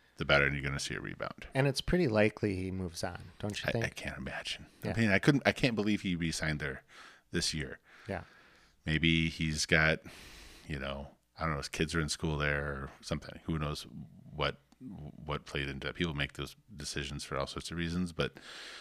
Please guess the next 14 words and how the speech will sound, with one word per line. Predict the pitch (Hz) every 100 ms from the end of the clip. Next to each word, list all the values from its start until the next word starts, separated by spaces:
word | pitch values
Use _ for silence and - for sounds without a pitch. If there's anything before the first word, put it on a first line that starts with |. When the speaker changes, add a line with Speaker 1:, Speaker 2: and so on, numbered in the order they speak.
| - - -
Speaker 1:
um, | 76 71 65 65 - _ _ _
I | -
don't | 78
even | 65
know |
if | 65
he | -
has | 53
kids. | - - - -
I'm |
just | - - - _ _ _ - -
<laughs> | - 156 139 - -
Speaker 2:
Right, | 139 90
but | 117